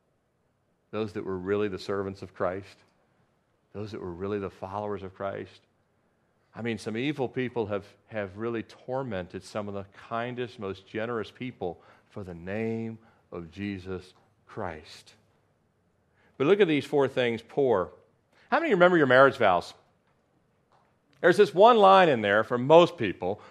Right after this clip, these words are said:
"For richer or for," no one hoped for the second part of that.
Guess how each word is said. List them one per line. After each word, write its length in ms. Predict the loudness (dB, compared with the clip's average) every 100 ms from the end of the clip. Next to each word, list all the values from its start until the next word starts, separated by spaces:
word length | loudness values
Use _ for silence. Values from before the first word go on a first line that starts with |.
| _
"For 320 | 8 10 10
richer 420 | 8 6 6 6
or 240 | 10 10
for," 540 | 10 8 10 10 8 0 -20 _ _ _ _ _ _ _ _ _ _
no 260 | 2 8 10
one 180 | 10 10
hoped 280 | 10 8
for 140 | 4 -2
the 80 | 2
second 360 | 4 4 2
part 220 | 2 2
of 60 | 2
that. 220 | -4 -8